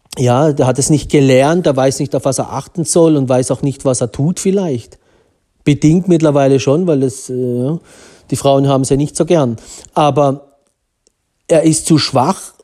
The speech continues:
dass er damit klarkommt. Und deswegen muss er dann, müsste er sich eigentlich mit dem Thema beschäftigen, so wie im Fitnessstudio, und eben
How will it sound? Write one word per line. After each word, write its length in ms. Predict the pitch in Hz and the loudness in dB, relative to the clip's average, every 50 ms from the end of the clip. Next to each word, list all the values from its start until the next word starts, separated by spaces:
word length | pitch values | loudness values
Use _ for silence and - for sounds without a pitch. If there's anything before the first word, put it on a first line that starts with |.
| - - _ - - - | -20 -20 _ -20 -4 -2
dass 180 | 170 156 - | 0 0 2
er 80 | 165 151 | 0 0
damit 340 | 147 156 143 143 147 135 - | 0 0 2 2 0 0 0
klarkommt. 760 | - 139 123 139 160 160 - - 185 165 131 110 - - - - _ _ _ _ _ - - - | 0 0 0 0 -4 -6 -4 -4 -4 -4 -4 -6 -10 -16 -20 -20 _ _ _ _ _ -20 -8 -6
Und 140 | 139 127 | -2 0
deswegen 460 | 147 147 143 - 160 160 156 156 160 151 | 0 0 2 2 2 2 2 2 0 0
muss 160 | 151 147 - | 0 0 -2
er 80 | 160 | -2
dann, 200 | 143 147 143 143 139 147 - | -2 0 -2 -2 -4 -8 -6
müsste 300 | 170 156 151 143 - - | -4 -2 -2 -2 0 0
er 100 | 143 135 | 0 2
sich 240 | 135 156 135 - - | 0 -2 -6 -6 -4
eigentlich 340 | 123 131 139 139 139 131 - | -4 -4 -4 -4 -4 -4 -4
mit 120 | 147 135 | -2 -2
dem 120 | 143 135 127 | -2 -2 2
Thema 320 | - 139 139 139 139 135 | 2 2 2 2 0 0
beschäftigen, 760 | 127 - 135 123 - 135 131 147 - - - 175 170 185 175 | 0 0 -2 0 0 0 0 0 -2 -2 -4 -2 0 0 0
so 180 | 160 - 151 143 | 2 0 0 2
wie 60 | 156 | 2
im 100 | 151 143 | 0 0
Fitnessstudio, 880 | - - 156 156 - 180 156 - - 170 170 170 160 175 170 175 170 170 - - - - | 0 -4 -6 -2 -4 -4 -4 -2 -2 -2 -2 0 2 2 2 2 0 -2 -8 -20 -20 -6
und 180 | - 147 139 - | -4 -4 -4 -2
eben 400 | - 135 135 139 147 165 170 170 | 0 2 2 2 2 2 0 -2